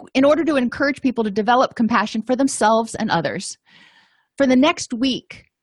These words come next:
when they start getting irritated at someone or feel guilty for not doing something, encourage them to try to be compassionate. 'Cause remember, guilt is lack of compassion towards self.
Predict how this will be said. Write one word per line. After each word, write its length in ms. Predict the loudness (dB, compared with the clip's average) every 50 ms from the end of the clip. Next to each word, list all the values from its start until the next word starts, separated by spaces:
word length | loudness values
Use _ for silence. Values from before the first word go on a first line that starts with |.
| _ _ _ _ -8
when 220 | -4 0 2 2 2
they 80 | 2
start 340 | 2 2 2 2 2 2 2
getting 220 | 0 0 0 0 0
irritated 600 | 0 2 4 4 2 2 0 0 0 0 0 -2
at 100 | -4 -6
someone 480 | -4 -2 0 0 0 0 0 -2 -2 -2
or 120 | -2 -2 -2
feel 240 | -2 -2 -2 -2 -2
guilty 560 | 0 0 0 0 0 0 -4 -4 -4 -4 -4
for 180 | -6 -4 -2
not 220 | 0 0 -2 -2 -2
doing 280 | -2 0 0 0 -2
something, 560 | -2 -4 -4 -6 -6 -4 -6 -6 -6 -6 -8 -12 _ _ _ _ _ _
encourage 580 | -4 -4 -4 -2 -2 0 0 0 0 -2 -2 -2
them 120 | -2 -2
to 100 | -2 -2
try 220 | -4 -2 0 0 0
to 100 | 0 0
be 140 | -2 -2 -4
compassionate. 680 | -4 -6 -4 -2 0 0 0 -2 -4 -6 -8 -8 -10 -12 _ _ _ _ _ _ _ -6
'Cause 180 | -6 -4 -2
remember, 560 | -2 -2 0 0 0 0 0 0 -2 -4 -4 -2
guilt 320 | 0 0 0 0 -2 -4 -6
is 220 | -6 -4 -4 -2 0
lack 260 | 0 0 0 0 -4
of 120 | -6 -6
compassion 580 | -4 -6 -4 -2 -2 -2 -2 -4 -8 -8 -8 -8
towards 320 | -8 -6 -6 -6 -6 -8
self. 460 | -6 -2 0 0 -2 -2 -8 -18 _